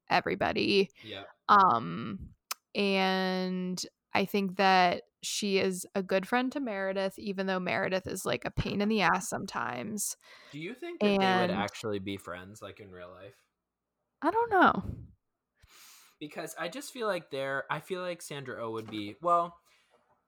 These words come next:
Speaker 2: she, in those beginning seasons, right, Sandra Oh basically uses Meredith for, like, her mom's knowledge and her mom's, like,
Speaker 1: Right.
Speaker 2: name. So that I understand. But, like,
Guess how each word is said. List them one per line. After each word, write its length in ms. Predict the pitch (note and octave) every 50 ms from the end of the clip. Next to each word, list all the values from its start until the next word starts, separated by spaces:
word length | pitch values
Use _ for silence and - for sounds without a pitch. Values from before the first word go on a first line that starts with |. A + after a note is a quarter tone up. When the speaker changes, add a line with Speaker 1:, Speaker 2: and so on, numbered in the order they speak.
| _ _
Speaker 2:
she, 540 | - - - - - G3 F#3+ F#3 F3 E3+ - - _ - D3+ - -
in 120 | F3 F#3+ G#3
those 180 | G#3+ A#3+ A#3+
beginning 420 | F3+ F3 E3 D3+ E3+ F3+ G3+ A3 G3+
seasons, 440 | - - B2 A#2+ B2 A#2 A2+ -
right, 160 | A#2 A2+ A#2 -
Sandra 400 | - D3 D#3 E3+ A3+ G3 E3 D#3
Oh 40 |
basically 500 | B2+ B2 A#2 A#2+ - - A#2 - B2 A2
uses 420 | G2+ G2+ G2+ G#2+ A2 A2+ A#2 A2+ -
Meredith 460 | B2+ A2 A2 A#2 A#2 B2+ C3 B2+ -
for, 100 | - A2
like, 220 | G2+ F#2+ F2+ F2+ - -
her 100 | - G2+
mom's 460 | F#2 F#2 F2+ F#2 F#2 F#2 F#2 - -
knowledge 520 | F#2+ F2+ E2+ E2+ E2 F2 G2 A2+ A#2+ A#2+ A2
and 160 | G#2 G2+ F#2+
her 120 | G2 F#2
mom's, 360 | F#2 F#2 F2 F2 F2 F2 E2+ -
like, 100 | - G#3
Speaker 1:
Right. 220 | G#3 - - -
Speaker 2:
name. 400 | - - - - E2 F2+ G2+ B2 -
So 180 | - C3+ C3
that 240 | C3 D3+ D3+ D3+ D3
I 100 | C#3 B2+
understand. 520 | A2 G2+ F#2+ F#2+ F2+ - - F#2+ F#2 F2+
But, 120 | A2 A2 E2+
like, 220 | G#2+ G#2 G2+ G2